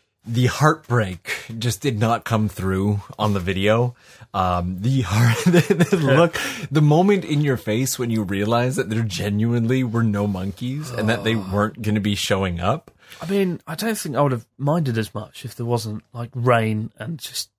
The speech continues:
Speaker 2: crap weather the whole time.
Speaker 1: Yeah, it was
Speaker 2: Like,
Speaker 1: quite a climb to get there too.
Speaker 2: I trashed my only decent pair of shoes going up through the mud.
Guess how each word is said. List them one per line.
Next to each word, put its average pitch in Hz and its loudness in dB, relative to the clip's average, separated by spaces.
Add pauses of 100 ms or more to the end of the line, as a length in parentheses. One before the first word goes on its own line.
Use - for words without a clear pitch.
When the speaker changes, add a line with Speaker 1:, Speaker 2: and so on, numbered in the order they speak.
(120)
Speaker 2:
crap 113 -4
weather 117 0
the 104 -4
whole 104 -4
time. 107 -4
Speaker 1:
Yeah, 92 0
it - -14
was 131 4
Speaker 2:
Like, - -4
Speaker 1:
quite 185 0
a 160 -2
climb 127 2
to 110 2
get 104 2
there 92 -2
too. 90 -2
Speaker 2:
I 156 6
trashed 147 0
my 135 4
only 131 2
decent 120 0
pair 120 2
of 110 0
shoes 117 -2
going 117 0
up 107 -4
through 117 -6
the 107 -2
mud. 113 0